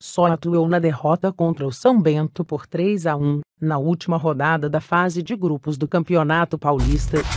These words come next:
Já Copete iniciou dois mil e dezoito como titular de Jair, mas perdeu espaço e tem sido pouco utilizado. Sua última partida foi contra o São Bento,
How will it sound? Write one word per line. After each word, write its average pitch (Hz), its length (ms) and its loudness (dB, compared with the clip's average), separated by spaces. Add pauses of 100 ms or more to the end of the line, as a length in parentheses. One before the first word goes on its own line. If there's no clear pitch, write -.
(280)
Já 156 220 0
Copete 175 600 -2
iniciou 165 520 0
dois 151 320 2
mil 135 200 -2
e - 20 -4
dezoito 139 640 -2 (220)
como 165 240 2
titular 160 680 -2
de 143 160 -4
Jair, 160 480 -2 (180)
mas 175 220 2
perdeu 165 400 0
espaço 160 500 -2
e 151 60 4
tem 160 220 -4
sido 175 340 -2
pouco 202 400 2
utilizado. 147 640 -2 (420)
Sua - 280 0
última 175 440 0
partida 160 600 0
foi 170 200 0
contra 160 360 -2
o 131 40 -4
São 240 300 2
Bento, 151 500 0